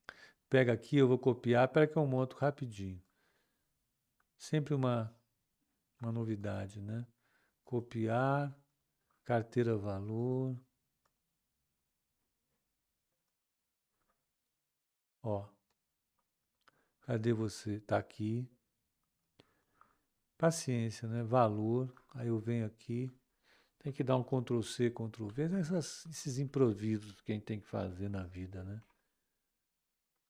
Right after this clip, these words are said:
Então tá aqui. Vocês tenham paciência. Não adianta ficar nervoso. O pregão já acabou. Do maior para o menor.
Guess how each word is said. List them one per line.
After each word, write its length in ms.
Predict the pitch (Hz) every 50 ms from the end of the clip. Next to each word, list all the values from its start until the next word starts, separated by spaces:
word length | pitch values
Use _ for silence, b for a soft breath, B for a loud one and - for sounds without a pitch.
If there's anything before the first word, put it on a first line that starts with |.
| _ _ -
Então 180 | - 120 120
tá 160 | 117 - 113
aqui. 480 | 104 104 - - - 135 131 135 143 139
Vocês 220 | 139 - 147 131
tenham 160 | - - 165 156
paciência. 640 | - 156 135 - - 120 107 104 107 - - - _ _ _ _ _ _ _ _ _ _ _ _ _ _ _ _ _ _ _ _ _ _ _ _
Não 100 | 143 147
adianta 480 | 156 139 120 113 135 151 156 151 156 143
ficar 240 | - - - 147 143
nervoso. 680 | 139 127 117 104 101 101 101 101 104 101 - - - _ _ _ _ _ _ _ _ _ _ _ _ _ _ _ _ _ _ _ _ _ _ _ _ _ _ _ _ _ _ _ _ _ _ _ _ _ _
O 40 | _
pregão 340 | - 135 131 127 139 143 139
já 80 | 127 143
acabou. 580 | 139 - 139 127 113 104 101 98 92 90 - _ _ _ _ _ _ _ _ _ _ _ _ _ _ _ _ _ _ -
Do 120 | 156 151
maior 460 | 147 151 143 135 131 135 143 151 156
para 240 | 156 - 156 151 151
o 60 | 147
menor. 420 | 139 139 131 123 117 113 110 -